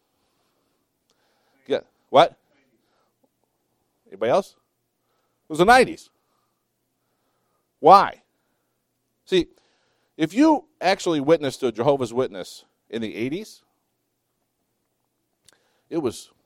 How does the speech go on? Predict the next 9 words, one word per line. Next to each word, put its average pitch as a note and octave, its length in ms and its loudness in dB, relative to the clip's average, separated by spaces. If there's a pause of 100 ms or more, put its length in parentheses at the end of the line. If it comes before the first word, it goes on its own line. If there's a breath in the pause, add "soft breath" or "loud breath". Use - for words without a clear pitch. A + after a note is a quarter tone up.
(640)
shooting - 260 -16
fish - 220 -10
in C3 40 -16
a B2+ 40 -16
barrel. G2 240 -6 (1400)
It D3 60 -4
was D3 80 0
really D#3+ 260 2
easy F#3 220 -8